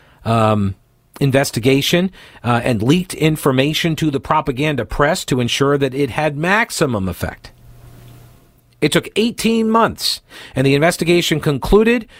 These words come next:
with not a single American, much less a single Trump official, being found to actually have colluded with Russia to steal the twenty sixteen election. And by the way, Democrats still believe this.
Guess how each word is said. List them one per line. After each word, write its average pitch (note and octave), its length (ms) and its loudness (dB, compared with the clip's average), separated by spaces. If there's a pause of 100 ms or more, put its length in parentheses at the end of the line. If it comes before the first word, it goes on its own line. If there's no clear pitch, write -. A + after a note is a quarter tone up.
(160)
with D#3 220 -2
not E3+ 260 0
a D#3 80 2
single A3+ 640 0
American, E3 800 0
much D#3 240 0
less D#3+ 260 0
a C#3+ 120 0
single F3+ 560 0
Trump - 280 0
official, A#2 540 -2 (180)
being D3+ 220 2
found D#3 500 0
to D#3 140 2
actually D3+ 460 0
have D3 340 0
colluded D#3 640 2
with D3 220 2
Russia C#3+ 460 2
to D#3+ 160 -2
steal D3 400 2
the E3 80 0
twenty C#3 240 0
sixteen D3 380 -2
election. E3+ 420 0
And A#2+ 140 -4
by B2 180 0
the A#2 80 -2
way, C#3+ 240 2 (340)
Democrats E3+ 520 0
still A3 500 2
believe G3+ 560 0
this. - 540 -2